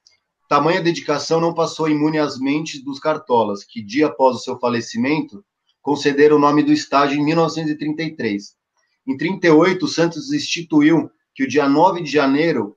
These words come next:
quando nasceu Urbano Caldeira, passaria a ser o dia de Urbano Caldeira. Foram vinte anos de dedicação total ao clube. Amor que começou quando foi transferido de São Paulo pra trabalhar na, na Baixada.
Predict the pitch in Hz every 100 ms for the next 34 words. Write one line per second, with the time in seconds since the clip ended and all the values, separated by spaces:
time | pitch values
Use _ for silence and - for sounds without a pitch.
0 | _ - 123 123 120 - 131 117 120 117
1 | 117 117 127 143 123 131 131 139 135 135
2 | 143 135 123 110 165 156 143 139 131 139
3 | 139 139 117 104 101 - _ _ _ _
4 | _ - _ _ _ 147 160 143 113 180
5 | - 160 151 143 120 101 110 107 117 123
6 | 123 127 123 135 135 139 139 139 139 113
7 | 101 98 - _ _ 120 131 160 156 -
8 | 156 151 151 151 156 151 151 151 151 151
9 | 151 147 147 135 - 135 - 147 151 156
10 | 156 143 139 139 - - _ _ _ _
11 | 127 131 131 139 135 143 139 131 117 101
12 | 98